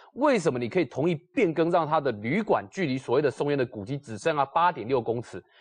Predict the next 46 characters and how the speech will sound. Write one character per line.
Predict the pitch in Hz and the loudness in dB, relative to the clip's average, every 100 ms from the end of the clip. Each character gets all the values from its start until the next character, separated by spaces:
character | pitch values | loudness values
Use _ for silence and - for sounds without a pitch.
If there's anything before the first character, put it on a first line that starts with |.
| - | -2
原 | 160 | 2
来 | 208 220 | 4 2
规 | 226 233 | 2 0
定 | 226 | 0
是 | 190 | 2
要 | 208 | 2
超-， | - - - | 0 -10 -8
超 | - 208 | -2 0
过 | 196 214 | 2 0
二 | |
十 | 170 165 | 0 0
一 | |
公 | 170 170 | 0 -2
尺 | - 110 | -4 -4
哦， | 101 107 - - - | -2 -2 -6 -20 -2
他 | 226 | 0
竟 | 220 | 2
然 | 196 | 2
让 | 196 | 2
他 | |
变 | 196 196 | 2 2
更 | 190 | 2
到 | 170 | 2
只 | |
剩 | 123 | 2
下 | 151 | 0
八 | 147 156 | 2 0
点 | 123 | 2
六 | 139 | 0
公 | 127 131 | 0 -4
尺， | - | -6
你 | 107 | -4
的 | 120 | -4
施 | - | -2
工 | 170 175 | -2 -2
是 | 170 | -2
笃-， | - 113 107 | -4 -8 -8
笃 | 117 | -6
定 | 123 165 | -2 -2
会 | 151 | 0
影 | 131 | -2
响 | 123 | 0
到 | 127 | 0
古 | 131 185 | 0 -10
迹 | 170 107 | -12 -8
嘛？ | 98 | -8